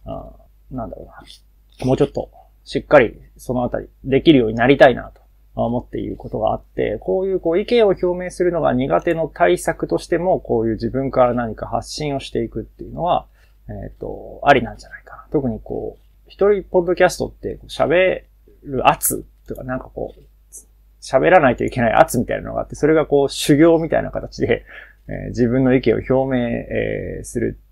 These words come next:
力の筋トレみたいになるんじゃないかなというような、えっと、気持ちに、えー、なりました。みたいな感じで、えっと、ポッドキャストについて、ちょっとメタに、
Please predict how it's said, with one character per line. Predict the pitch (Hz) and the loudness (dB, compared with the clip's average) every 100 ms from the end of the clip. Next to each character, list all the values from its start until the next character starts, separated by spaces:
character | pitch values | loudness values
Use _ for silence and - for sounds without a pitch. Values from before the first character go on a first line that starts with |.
| _ _ | _ _
力 | - 135 120 110 | 0 6 6 6
の | - | 0
筋 | - 139 | -4 -2
ト | 135 135 | 4 6
レ | 123 | 6
み | 120 | 4
た | 110 | 0
い | 98 | -4
に | 95 | -4
な | 107 | -6
る | 101 | -8
ん | |
じ | - | -14
ゃ | |
な | - - | -18 -20
い | |
か | - | -20
な | 80 - - | -20 -20 -18
と | |
い | 85 | -14
う | 82 | -10
よ | |
う | 131 | -4
な、 | 156 - 50 | -4 -4 -10
え | - | -18
っ | |
と、 | - | -18
気 | - | -18
持 | - | -18
ち | - 131 | -10 -8
に、 | 139 - - _ _ _ | -8 -10 -20 _ _ _
え | - | -18
ー、 | |
な | 50 | -18
り | 57 | -20
ま | - | -20
し | - | -20
た。 | - _ - - - _ - _ _ _ _ - - - _ _ _ - - _ _ _ - | -20 _ -20 -20 -20 _ -20 _ _ _ _ 4 4 0 _ _ _ -20 -20 _ _ _ -6
み | 120 | -2
た | 120 | -2
い | |
な | 120 | -4
感 | 123 139 | -4 6
じ | |
で、 | 151 147 | 8 8
え | |
っ | 123 | 4
と、 | - | 2
ポ | 139 | 4
ッ | 139 | 6
ド | 170 | 6
キ | |
ャ | 196 | 8
ス | - | 8
ト | 123 | 6
に | 110 | 4
つ | 113 | 0
い | 101 | 6
て、 | 143 143 - - | 8 8 4 -8
ち | |
ょ | 117 | -8
っ | |
と | - | 0
メ | 123 | 2
タ | 131 107 | 4 2
に、 | 110 | 0